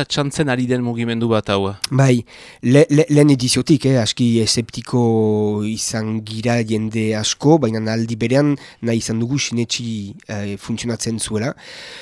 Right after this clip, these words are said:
Speaker 2: Eh, ingurune biziki euskaldunetan, jendeak erten du, "Ba, guri txapak ez digu balio, badakigu nork euskara dakien eta nork ez."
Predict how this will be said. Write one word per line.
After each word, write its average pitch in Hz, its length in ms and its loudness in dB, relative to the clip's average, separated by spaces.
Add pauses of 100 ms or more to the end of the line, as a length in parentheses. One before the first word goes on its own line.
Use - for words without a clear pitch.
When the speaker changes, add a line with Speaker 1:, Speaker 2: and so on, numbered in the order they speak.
(120)
Speaker 2:
Eh, 110 580 0 (420)
ingurune 151 380 8
biziki 151 640 2
euskaldunetan, 131 880 0
jendeak 135 320 2
erten 135 200 -2
du, 139 40 0
"Ba, 113 160 -6
guri 110 220 -4
txapak 117 320 -6
ez 107 100 -6
digu 120 220 -2
balio, 131 260 4
badakigu 127 400 0
nork 123 240 -4
euskara 117 340 -4
dakien 117 240 -4
eta 127 140 -6
nork 117 240 -10
ez." - 220 -14